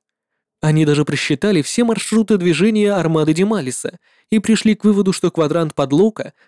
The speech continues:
будет лучшим местом для нанесения удара. Это был единственный шанс людей остановить продвижение флота перворождённых,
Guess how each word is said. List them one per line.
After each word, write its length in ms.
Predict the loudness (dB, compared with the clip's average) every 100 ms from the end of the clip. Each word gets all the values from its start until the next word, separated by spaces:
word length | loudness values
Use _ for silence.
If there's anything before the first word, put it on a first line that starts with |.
| -2
будет 300 | 0 2 2
лучшим 320 | 0 0 -2
местом 380 | -2 -2 -4 -4
для 120 | -4
нанесения 560 | -2 -4 -4 -6 -4 -4
удара. 460 | -4 -6 -8 -14 -20 _ _ _ _ _
Это 260 | -4 0 2
был 140 | 2
единственный 600 | 2 0 0 -2 -4 -4
шанс 300 | -2 -4 -4
людей 300 | -4 -2 -2
остановить 480 | -2 -2 -2 0 -2
продвижение 540 | -2 -2 0 0 -2
флота 320 | 0 0 0 -2
перворождённых, 960 | -2 -2 -4 -4 -6 -6 -10 -20 -20